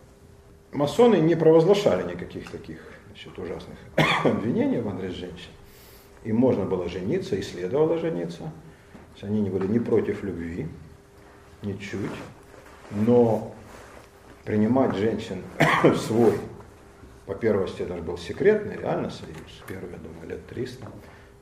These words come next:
соблюдали все эти тайны, откуда потом разговоры про тайны и пошли. Потом же тайны, собственно, стали больше игрой, да, и, ну, ну, в этом качестве до сих пор пребывают.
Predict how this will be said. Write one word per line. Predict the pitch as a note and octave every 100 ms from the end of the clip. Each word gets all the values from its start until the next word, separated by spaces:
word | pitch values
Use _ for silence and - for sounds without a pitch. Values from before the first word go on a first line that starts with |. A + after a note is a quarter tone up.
| -
соблюдали | F#2 F#2 F#2+ F#2
все | F2+ -
эти | F#2 -
тайны, | - F#3 E3
откуда | A#2 - C#3+
потом | A2 B2 A2+
разговоры | G2 G2 G#2+ G#2
про | - F#2
тайны | - G#2 G2
и |
пошли. | F#2+ G#2+ - -
Потом | - G#2 - G#2
же | F2+
тайны, | F2+ G2+ F2 E2+ E2 - - - - - - - - - -
собственно, | - F#2 G2
стали | - G#2 F#2
больше | F2 F2+ - F#2
игрой, | F#2 D#3 A3+ - - - - - - - - - - -
да, | G#2+ D3 A#3
и, | A2
ну, | - D3+
ну, | A2+ A2
в |
этом | F#2+ F#2+
качестве | G#2 F2+ - -
до |
сих | - -
пор | - F#2+
пребывают. | - F#2 A#2 G#3+ E3+ -